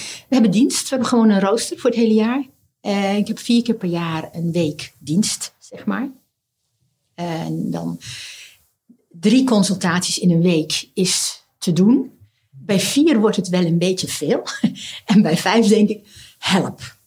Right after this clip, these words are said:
En je moet, ja, je moet je voorstellen dat een, eh, ik, ik ben ervaren en dan nog duurt, ben ik vier uur echt bezig met het, het totale plaatje. En, ehm, ja, dat is vier,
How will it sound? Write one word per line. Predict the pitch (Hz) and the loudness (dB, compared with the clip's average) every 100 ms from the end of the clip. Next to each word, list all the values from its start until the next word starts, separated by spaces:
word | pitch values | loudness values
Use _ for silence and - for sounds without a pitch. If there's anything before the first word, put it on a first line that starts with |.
| _ _ | _ _
En | - 226 | -4 0
je | 208 | 2
moet, | 202 - | 2 0
ja, | - 160 | -2 -2
je | 156 175 | -2 0
moet | 190 - | 0 0
je | |
voorstellen | - 208 - 190 180 | -2 -2 0 0 0
dat | 180 185 - | -2 -4 -4
een, | 185 175 175 - | -4 -4 -4 -8
eh, | - 104 - - - - - | -12 -12 -12 -14 -16 -16 -14
ik, | 202 - | -14 -14
ik | - 165 - _ _ _ _ - | -12 -12 -14 _ _ _ _ -14
ben | - 202 208 | -2 0 0
ervaren | 156 180 214 247 | 0 0 2 2
en | 196 | 2
dan | 185 175 | 2 4
nog | 214 262 - | 4 2 0
duurt, | 208 214 - 185 | 0 0 -6 -2
ben | 202 | 0
ik | 190 | 0
vier | - 247 233 | 0 2 4
uur | 220 | 4
echt | 214 185 | 2 -2
bezig | 151 180 233 339 - - _ _ _ - | -4 -2 -2 -6 -16 -20 _ _ _ -8
met | 220 208 | -4 -4
het, | - - | -6 -6
het | - - - - | -6 -6 -8 -6
totale | 208 202 190 185 | -6 -2 -2 -2
plaatje. | 202 185 185 - 240 - _ _ _ _ - | -2 -2 -2 -6 -12 -16 _ _ _ _ -8
En, | 180 180 175 - | -4 0 -2 -4
ehm, | - 147 170 175 175 - _ _ _ | -10 -10 -6 -6 -6 -8 _ _ _
ja, | 214 151 | -2 -2
dat | 160 208 | -2 -2
is | - - - | -4 -4 -6
vier, | - - 214 180 | -6 -2 0 0